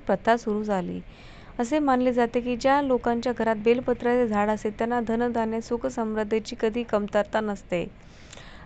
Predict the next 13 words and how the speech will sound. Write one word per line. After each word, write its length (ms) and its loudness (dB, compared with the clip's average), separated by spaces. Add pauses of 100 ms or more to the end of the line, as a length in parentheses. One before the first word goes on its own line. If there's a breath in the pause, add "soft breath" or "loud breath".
भगवान 300 6
शंकराच्या 600 4
पूजेमध्ये 580 2
बेलपत्र 520 0
अर्पण 360 0
केल्यास 320 -4
सर्व 260 0
प्रकारची 440 -2
आपली 240 -2
दुःख 300 -4
दूर 260 2
होतात 400 -2
आणि 300 -2